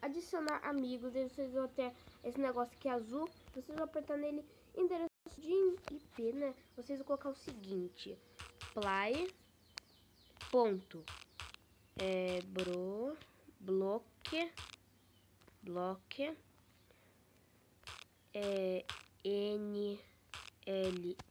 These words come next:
N S ponto X Y Z.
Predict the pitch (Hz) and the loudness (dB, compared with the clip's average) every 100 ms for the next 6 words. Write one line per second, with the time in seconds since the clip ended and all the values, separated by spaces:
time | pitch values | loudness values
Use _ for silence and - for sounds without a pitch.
0 | - 180 180 175 170 - 170 185 226 - | -4 0 0 0 -4 -6 -6 -4 -4 -6
1 | - 311 330 - - - - - _ _ | -6 -4 -4 -8 -20 -20 -20 -20 _ _
2 | - - 214 214 226 262 - 320 320 - | -14 -6 -2 2 2 0 -2 -4 -4 -6
3 | - - - 233 226 202 226 - 262 233 | -8 -4 -2 0 0 0 -4 -2 0 2
4 | 185 196 233 302 | 0 0 0 0